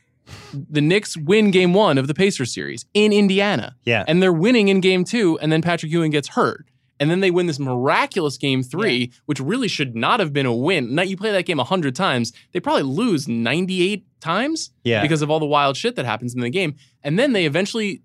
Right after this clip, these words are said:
Speaker 1: succeed and they win in six against this Pacers team, which is a flawed Pacers team. Then they go and they play the Spurs. You know who would, would have been nice to
Speaker 3: Oh,
Speaker 1: have
Speaker 3: yeah.
Speaker 1: had
Speaker 3: Patrick
Speaker 1: to
Speaker 3: Ewing.
Speaker 1: face David Robinson and Tim Duncan is fucking Patrick Ewing.
Speaker 3: I think they lose in six or seven, but, like, p-,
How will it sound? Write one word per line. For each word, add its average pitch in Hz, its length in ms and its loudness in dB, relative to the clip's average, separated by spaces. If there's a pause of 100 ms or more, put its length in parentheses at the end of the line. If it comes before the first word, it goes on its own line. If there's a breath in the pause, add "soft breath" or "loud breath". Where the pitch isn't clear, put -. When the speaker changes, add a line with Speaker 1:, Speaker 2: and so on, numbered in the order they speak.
Speaker 1:
succeed 160 420 -4
and 147 100 2
they 123 80 0
win 151 180 0
in 156 100 -2
six 135 320 -6
against 120 200 -4
this 113 120 -8
Pacers 104 400 -8
team, 107 140 -8
which 113 140 -10
is 117 80 -12
a 107 60 -12
flawed 123 340 -4
Pacers 101 300 -8
team. 101 260 -10 (260 soft breath)
Then 160 100 0
they 170 100 2
go 208 200 2
and 214 100 -2
they 208 40 0
play 214 140 -2
the 190 100 -2
Spurs. 233 400 -4 (160 soft breath)
You 160 60 -2
know 240 140 2
who 277 140 0
would, 226 320 -4
would 196 140 2
have 190 60 -2
been 196 100 0
nice 202 180 0
to 202 100 0
Speaker 3:
Oh, - 20 4
Speaker 1:
have 165 100 -2
Speaker 3:
yeah. 262 200 4
Speaker 1:
had 151 200 0
Speaker 3:
Patrick 151 280 0
Speaker 1:
to - 60 -4
Speaker 3:
Ewing. 208 200 4
Speaker 1:
face - 180 -10 (140)
David 196 240 0
Robinson 208 380 2
and 190 100 0
Tim 208 140 0
Duncan 247 240 0
is 226 100 -4
fucking 269 280 -2
Patrick 277 320 -2
Ewing. 302 360 -2 (140)
Speaker 3:
I 175 80 2
think 233 160 2
they 233 120 4
lose 180 380 2
in 156 140 0
six - 440 -6
or 151 60 -4
seven, 180 360 2
but, 160 200 0
like, 143 220 0 (180)
p-, - 80 -4